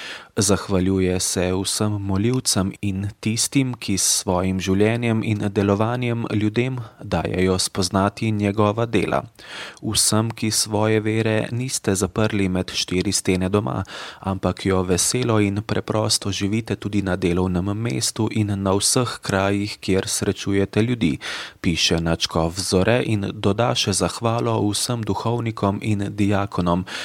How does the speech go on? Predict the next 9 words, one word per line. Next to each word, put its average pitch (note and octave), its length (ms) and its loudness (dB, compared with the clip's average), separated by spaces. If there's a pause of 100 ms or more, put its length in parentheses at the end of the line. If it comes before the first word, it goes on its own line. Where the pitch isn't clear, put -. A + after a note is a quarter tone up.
(160)
ki F#2 140 0
ne F#2+ 240 4
glede G2 360 4
na E2+ 300 0
ugodne A2+ 680 2
ali F#2+ 280 2
neugodne G#2+ 800 2
okoliščine G#2+ 880 0
vztrajajo. E2 840 2